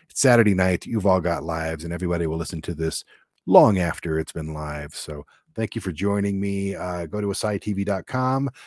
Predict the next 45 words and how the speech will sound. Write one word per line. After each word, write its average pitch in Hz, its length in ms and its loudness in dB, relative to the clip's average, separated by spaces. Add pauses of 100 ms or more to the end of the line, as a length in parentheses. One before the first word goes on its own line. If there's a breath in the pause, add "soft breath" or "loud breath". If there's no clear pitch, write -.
(140 loud breath)
Apple 120 280 0
T 120 240 0
V, 123 360 0
Amazon 107 380 -2
Fire 123 380 0
Stick, - 420 -2
or 95 140 0
Roku. 113 640 2
Get 110 400 -6
Asai 101 360 -4
T 101 140 -4
V. 95 140 -4
It's 92 120 -8
only 92 160 -4
five 87 280 -6
bucks 87 240 -8
a 90 60 -8
month. 87 420 -8 (640 soft breath)
And, 90 260 -6
uh, 85 280 -4 (160)
you've 107 120 0
got 90 180 4
Netflix, 92 340 -4
you've 92 100 -2
got 92 140 4
Amazon 87 380 -2
Prime, 82 540 0
you've 80 160 -2
got 80 220 0
Hulu, 87 520 -2
H 85 160 -4
B 90 120 -2
O 85 100 -2
Max, 87 560 -6
Plus - 360 -2
Plus, 85 420 -2
Max 85 340 -6
Max, 85 300 -4
all 90 180 0
of 85 60 -2
those. 85 360 -4 (440 loud breath)
Get 165 140 10
Asai 92 280 4
T 87 140 -6
V. 78 340 -8